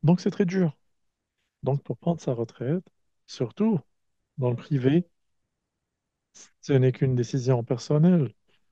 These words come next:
ou l'influence des pairs, ou l'influence de la famille,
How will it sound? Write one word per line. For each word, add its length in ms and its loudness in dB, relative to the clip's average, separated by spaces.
ou 140 0
l'influence 440 -2
des 100 2
pairs, 460 -2
ou 400 -2
l'influence 640 -6
de 100 -10
la 60 -8
famille, 360 2